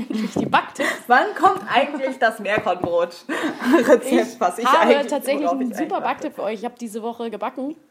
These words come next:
Speaker 1: Und um das auch zu machen, müsst ihr einfach nur auf chefkoch punkt de gehen
Speaker 2: <laughs>
Speaker 1: und euch da ein gutes Rezept raussuchen.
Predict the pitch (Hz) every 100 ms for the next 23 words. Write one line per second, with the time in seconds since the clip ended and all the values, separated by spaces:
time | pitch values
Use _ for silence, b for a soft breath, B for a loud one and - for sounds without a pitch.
0 | _ _ _ _ - 233 - 240 247 233
1 | - 349 - 277 214 247 240 247 254 -
2 | 269 349 330 285 285 262 247 _ _ -
3 | 339 - 202 175 175 170 165 165 170 233
4 | 240 202 - 226 226 233 233 240 233 208
5 | - 214 202 - 156 165 -